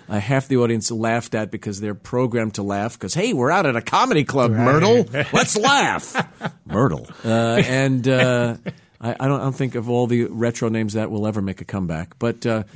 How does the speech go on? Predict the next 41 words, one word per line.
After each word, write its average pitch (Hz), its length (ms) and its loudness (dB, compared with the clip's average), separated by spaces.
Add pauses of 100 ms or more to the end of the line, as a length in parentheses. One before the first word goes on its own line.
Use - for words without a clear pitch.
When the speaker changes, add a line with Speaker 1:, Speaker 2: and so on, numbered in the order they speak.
(160)
Speaker 2:
Yeah. 95 140 -6 (680)
Speaker 1:
a-, 151 180 0
and, 175 360 2
and 156 120 6
then 160 140 6
half 190 400 2
the 156 140 4
audience 120 600 0 (1400)
just - 260 -10 (920)
didn't 151 260 -4
like 78 280 -8
it, - 120 -12 (140)
and 113 380 -4
it 131 160 -2
Speaker 2:
Uh. 87 40 -4
Speaker 1:
was 123 200 -4 (240)
absolutely 147 640 -2
terrifying 98 580 -6
to 71 120 -14
me, 69 280 -10
and 95 120 -8
I 98 80 -4
never 104 200 -4
Speaker 2:
Yeah. 95 60 -4
Speaker 1:
went 87 120 -8
back 82 240 -12
to - 80 -20
do 71 180 -14
it. 65 140 -12 (640)
I've 127 100 -10
been 185 80 0
encouraged 175 420 -2 (100)
recently 202 440 2
by 101 180 -6
people 151 300 -4
to 92 80 -8
do 90 240 -8
it. - 80 -12
I 143 60 -12
said, - 200 -18
"For-, - 180 -18